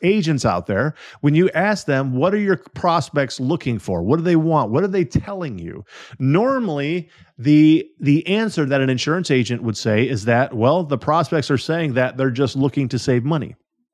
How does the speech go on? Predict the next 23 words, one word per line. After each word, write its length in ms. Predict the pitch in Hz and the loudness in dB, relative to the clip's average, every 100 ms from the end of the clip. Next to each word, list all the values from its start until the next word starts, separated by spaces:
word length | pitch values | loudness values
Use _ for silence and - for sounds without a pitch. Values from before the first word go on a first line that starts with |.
| _ _ _ _ _ - - - - - | _ _ _ _ _ -20 -20 -20 -10 -6
I 120 | 117 | -4
think 240 | - 170 | -4 -4
that 120 | 143 | -6
that 240 | 147 143 147 | 0 0 0
is 160 | 139 | -4
going 200 | 110 143 | 0 0
to 40 | 131 | 2
become 340 | 135 - 139 | 2 2 0
more 320 | 120 127 131 | 2 4 4
true 540 | 117 - - 123 147 196 | 2 -2 4 6 6 4
now 300 | 196 196 202 | 2 0 2
going 280 | 190 202 190 | 2 0 0
forward, 440 | 202 196 226 233 - - 135 | 2 4 2 0 -8 -12 -4
but 160 | 143 180 | 0 0
it 80 | 156 | 2
wasn't 320 | 175 180 160 | 0 0 0
necessarily 1040 | 170 - 175 - 214 214 214 185 139 143 | -2 -2 -6 -2 2 4 4 4 4 2
the 180 | 123 143 | 2 -4
truth, 500 | - - 226 165 - | -4 0 4 4 2
certainly 480 | - 185 175 151 131 | -2 0 0 -2 -2
in 100 | 147 | -2
the 60 | |
past. 540 | 151 113 - - - | -2 -2 -4 -8 -16